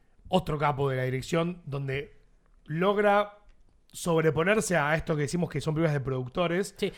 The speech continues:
Speaker 1: Y logra
Speaker 2: Es una de
Speaker 1: tran-
Speaker 2: las, es una de las pelis que te das cuenta que hay un
Speaker 1: Una peli de
Speaker 2: autor
Speaker 1: au-,
Speaker 2: de fondo,
Speaker 1: es una peli
Speaker 2: sí.
Speaker 1: de autor
Speaker 2: Sí, sí,
Speaker 1: dentro
Speaker 2: sí.
Speaker 1: que es Marvel. Y logra transmitir su código, su forma de filmar, su forma de contar.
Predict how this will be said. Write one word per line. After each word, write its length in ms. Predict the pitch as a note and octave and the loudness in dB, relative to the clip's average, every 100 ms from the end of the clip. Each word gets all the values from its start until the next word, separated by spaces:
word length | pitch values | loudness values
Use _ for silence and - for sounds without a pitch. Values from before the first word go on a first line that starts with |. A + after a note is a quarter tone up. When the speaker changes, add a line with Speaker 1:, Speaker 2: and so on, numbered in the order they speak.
| - | -6
Speaker 1:
Y 80 | E3 | 4
logra 440 | A#3 A#3+ D3+ - _ _ - - - - | 6 6 2 -12 _ _ -20 -20 -20 -4
Speaker 2:
Es 180 | - A3+ | -2 2
una 180 | B3+ A3+ | 4 4
de 60 | F#3 | 4
Speaker 1:
tran- 40 | - | 0
Speaker 2:
las, 100 | - | -4
es 120 | G3+ | -2
una 100 | A#3+ | 2
de 40 | G#3 | 2
las 140 | D#3+ | 2
pelis 240 | - G#3 G3 | 2 2 2
que 120 | D#3 | 0
te 80 | F3 | 2
das 140 | F3+ | 0
cuenta 520 | - G#3 G#3+ G#3+ G#3 | 2 2 4 2 2
que 220 | F3 E3+ | 2 4
hay 460 | F3 F3+ D#3+ C#3 C3 - | 6 6 4 2 -4 -4
un 160 | E3 | 0
Speaker 1:
Una 180 | A#3 B3 | 4 4
peli 160 | B3+ A#3+ | 4 8
de 80 | A3 | 10
Speaker 2:
autor 180 | E3 D#3 | 8 6
Speaker 1:
au-, 20 | |
Speaker 2:
de 120 | C#3 | 0
fondo, 220 | - - | -2 0
Speaker 1:
es 40 | A#3+ | 2
una 100 | A3 | 2
peli 120 | A3+ | 4
Speaker 2:
sí. 40 | |
Speaker 1:
de 40 | G#3 | 4
autor 360 | F#3 F#3 A3 | 4 2 2
Speaker 2:
Sí, 40 | A3 G3+ | 2 -2
sí, 40 | |
Speaker 1:
dentro 240 | E3+ F3+ E3+ | -4 -2 -2
Speaker 2:
sí. 40 | |
Speaker 1:
que 40 | D#3+ | 0
es 40 | |
Marvel. 460 | D#3+ F#3 F#3+ G#3+ G#3+ - - _ | 2 2 2 0 -4 -14 -20 _
Y 80 | - | -4
logra 280 | F3 B3 A#3+ | 4 6 6
transmitir 440 | F3+ E3 D#3 F#3+ G3+ | 0 -4 -4 -6 -8
su 220 | - C#3+ | -10 -4
código, 340 | A3 A3 G#3+ | 2 2 2
su 140 | - C#3 | -4 -8
forma 340 | F#3 G3+ F#3 | -6 -2 -2
de 80 | D#3 | -4
filmar, 300 | D3 D3+ G3 | -4 -4 -4
su 80 | D#3 | -4
forma 300 | E3+ F#3+ E3+ | -8 -4 -4
de 80 | D#3 | -4
contar. 520 | C#3+ C3+ D#3+ G#3+ | -6 -4 -2 -2